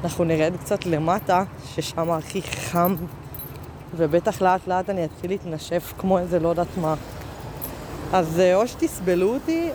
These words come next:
או שזה הרגע שבו אתם יכולים כזה, אה, לעשות, אה, עשר שניות קדימה, ואז אולי ייסגר הפרק, פשוט ייגמר. אמ, כן.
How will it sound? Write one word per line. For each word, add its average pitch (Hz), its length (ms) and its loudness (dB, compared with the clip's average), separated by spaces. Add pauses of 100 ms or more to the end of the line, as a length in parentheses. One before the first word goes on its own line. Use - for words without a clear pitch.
או 202 100 2
שזה 196 340 2
הרגע 202 440 0
שבו 185 680 2 (540)
אתם 339 100 0 (100)
יכולים 339 300 2
כזה, 330 260 4
אה, 247 600 4 (120)
לעשות, 196 640 0
אה, 180 420 2 (640)
עשר 220 300 0
שניות 214 340 4
קדימה, 214 600 4
ואז 190 260 2
אולי 185 240 2 (200)
ייסגר 185 600 2
הפרק, 165 400 0 (140)
פשוט - 180 -10
ייגמר. 151 360 -2 (760)
אמ, 156 60 4 (1600)
כן. 254 140 2